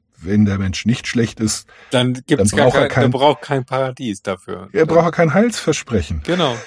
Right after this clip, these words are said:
Speaker 1: Nicht?
Speaker 2: Ja.
Speaker 1: Wir können dich, du, du musst ein Sünder sein, weil es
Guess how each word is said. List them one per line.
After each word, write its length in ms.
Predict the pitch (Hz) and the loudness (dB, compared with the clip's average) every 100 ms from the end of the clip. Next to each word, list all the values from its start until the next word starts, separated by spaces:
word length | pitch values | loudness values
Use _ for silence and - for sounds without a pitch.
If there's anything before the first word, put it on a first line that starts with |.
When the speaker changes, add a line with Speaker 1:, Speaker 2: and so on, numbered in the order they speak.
| - _ _ - | -20 _ _ 0
Speaker 1:
Nicht? 120 | 143 | 2
Speaker 2:
Ja. 240 | 160 165 131 - - - | 4 0 -4 -12 -20 -8
Speaker 1:
Wir 180 | 147 214 | 2 2
können 260 | 214 170 190 | 4 2 2
dich, 220 | 170 - | 0 -4
du, 720 | 160 156 - - _ - 139 131 | -8 -8 -12 -16 _ -12 -6 -4
du 140 | 127 | 0
musst 300 | 127 190 - | 0 0 -2
ein 80 | 131 | 0
Sünder 340 | 110 127 139 | 2 4 2
sein, 320 | 143 147 170 | 4 2 2
weil 380 | 147 127 120 120 - - - - | 2 0 0 -8 -10 -18 -18 -10
es 180 | 117 - | -8 -8